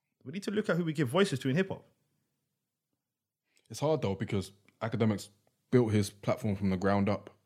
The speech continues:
Speaker 2: so you can't really stop that. 'Cause he
Speaker 1: Complex
Speaker 2: did it, he did it himself.
Speaker 1: Complex doesn't need to support him.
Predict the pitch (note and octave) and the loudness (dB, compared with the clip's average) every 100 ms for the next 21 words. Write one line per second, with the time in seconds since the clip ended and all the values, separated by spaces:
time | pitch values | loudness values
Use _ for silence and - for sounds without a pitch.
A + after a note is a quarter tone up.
0 | _ _ _ _ - G2+ G2 F2+ - G#2+ | _ _ _ _ -4 2 2 0 -4 -2
1 | C3+ A2+ A#2+ G#2+ F#2 - - C#3+ - F2+ | 2 4 4 2 0 -8 -4 -4 -4 -12
2 | - _ _ _ _ _ _ _ _ _ | -12 _ _ _ _ _ _ _ _ _
3 | _ _ - D#3 A#2 A#2+ B2+ A#2+ A2 A2+ | _ _ -6 0 2 6 6 6 4 6
4 | A2+ A2+ D#3 D3+ - D#3 C#3+ C#3 C3+ C3 | 6 6 4 2 2 0 0 -2 -4 -4
5 | B2 - D#3+ C3+ | -6 -2 -2 -2